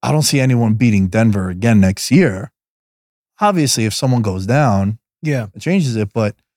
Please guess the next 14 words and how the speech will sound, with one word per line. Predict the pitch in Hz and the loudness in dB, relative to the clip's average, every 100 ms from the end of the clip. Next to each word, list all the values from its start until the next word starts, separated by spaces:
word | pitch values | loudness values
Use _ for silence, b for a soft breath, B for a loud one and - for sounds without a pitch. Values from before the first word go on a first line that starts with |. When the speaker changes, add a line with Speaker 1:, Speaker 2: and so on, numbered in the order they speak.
| _ _ - | _ _ -4
Speaker 1:
dude, | 226 127 - _ _ _ _ _ _ _ _ _ _ _ _ | -2 -2 -6 _ _ _ _ _ _ _ _ _ _ _ _
we'll | 131 - 135 170 277 | -20 -8 0 0 2
never | 214 214 190 | 2 2 2
know | 147 170 170 123 | 2 2 2 0
if | 131 127 107 - - _ _ _ | 0 0 0 -8 -20 _ _ _
this | 131 147 147 - | -2 0 0 -2
Denver | 123 131 151 175 | 0 0 2 2
run | 165 190 214 202 | 2 2 2 2
should | 135 - 143 | 0 0 0
have | 143 | 0
started | - 135 151 143 | 0 0 2 2
during | 123 139 143 | 2 2 2
the | 113 | 2
bubble | 117 185 120 | 0 0 -2